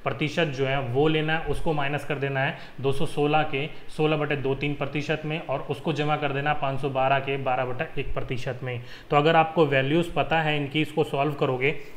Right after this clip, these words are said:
अगर मैं सात सौ चौरासी का चौदह बटे दो प्रति-, दो upon में सात प्रतिशत निकालने लग जाऊं, तो question कितना बड़ा हो जाएगा, ओके। लेकिन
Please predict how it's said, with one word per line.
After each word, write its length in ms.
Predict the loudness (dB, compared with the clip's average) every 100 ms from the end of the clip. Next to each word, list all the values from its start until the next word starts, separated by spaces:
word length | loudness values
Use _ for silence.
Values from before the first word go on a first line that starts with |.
| 0
अगर 200 | 4 4
मैं 80 | 4
सात 240 | 4 2
सौ 80 | 2
चौरासी 480 | 0 2 2 2 2
का 220 | 2 0 -2 -6 -4
चौदह 280 | 2 4 6
बटे 200 | 6 4
दो 140 | 4 4
प्रति-, 280 | 2 -2 -6 -2
दो 140 | 2 2
upon 220 | 2 0
में 60 |
सात 300 | 2 2 2
प्रतिशत 380 | 0 -2 -2 -2
निकालने 380 | -2 -2 0 0
लग 180 | 0 -2
जाऊं, 220 | 0 -2 -4 -8 -2
तो 80 | 0
question 300 | 2 0 -2
कितना 240 | 0 2
बड़ा 220 | 4 4
हो 100 | 4 2
जाएगा, 380 | -2 -2 -6 -2
ओके। 180 | 0 0 0 -10 -10 -10 -8 -10 -12 -8 2
लेकिन 360 | 4 4 4